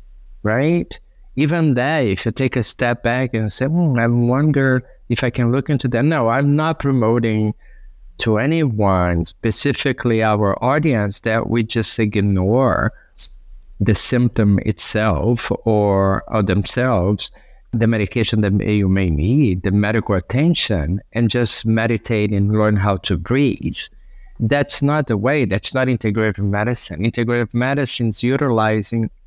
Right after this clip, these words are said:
all those things. They are available and so readily available for us. But also ask a few questions before you get there. And that same question that we asked before, why this disease and why now? And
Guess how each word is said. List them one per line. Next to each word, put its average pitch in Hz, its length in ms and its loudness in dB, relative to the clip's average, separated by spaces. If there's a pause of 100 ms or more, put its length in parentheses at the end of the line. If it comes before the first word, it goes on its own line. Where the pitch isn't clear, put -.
all 170 320 2
those 113 360 -2
things. 95 460 -4
They 117 80 -4
are 139 200 0
available 123 840 -2
and 123 260 -2 (480)
so - 380 0
readily 139 460 2
available 120 520 0
for - 320 -2
us. 90 460 -2 (480)
But 135 220 0
also 156 520 2 (180)
ask 165 520 -2
a 117 40 -2
few 151 280 0
questions 113 560 -2
before 110 400 0
you 127 160 0
get 107 260 -2
there. - 340 -4 (380)
And 117 220 2
that 127 100 0
same 170 300 0
question 127 320 0
that 113 160 0
we 110 180 2
asked - 300 -6
before, 127 540 0
why 95 400 2
this 123 260 -2
disease 104 580 0
and 107 200 0
why 101 260 2
now? 101 500 0 (500)
And 117 440 0